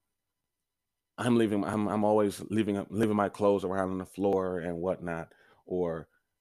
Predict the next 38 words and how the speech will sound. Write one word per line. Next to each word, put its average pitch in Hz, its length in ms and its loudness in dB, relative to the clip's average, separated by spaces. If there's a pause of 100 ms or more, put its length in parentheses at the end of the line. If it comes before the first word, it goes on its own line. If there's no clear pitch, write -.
(460)
I 107 60 -2
don't 101 160 0
clean 98 160 0
up 87 80 -2
after 90 180 -2
myself." 85 300 -2
They 90 140 0
think, 90 240 -4
he 104 100 -4
thinks 101 260 -4
I'm, 92 220 -2
I'm 95 140 -2
attacking 92 420 0
them, - 140 -18 (120)
or 82 400 -4 (260)
he 151 220 4
might 104 260 4
think, 85 300 -6
"Oh, 107 200 2
she's 104 220 -4
attacking 98 460 0
me 90 80 -2
because, 85 460 -4
oh, 90 300 2 (180)
when 90 160 -4
I'm 92 100 -6
shaving, 87 460 2 (200)
I 92 80 -2
don't 92 180 -4
clean 92 180 0
up - 100 -6
my, 82 260 -6
my, 82 140 -6 (100)
my 80 140 -10
facial 98 400 2
hairs 82 380 -2
or - 20 -8
whatnot," 82 480 -6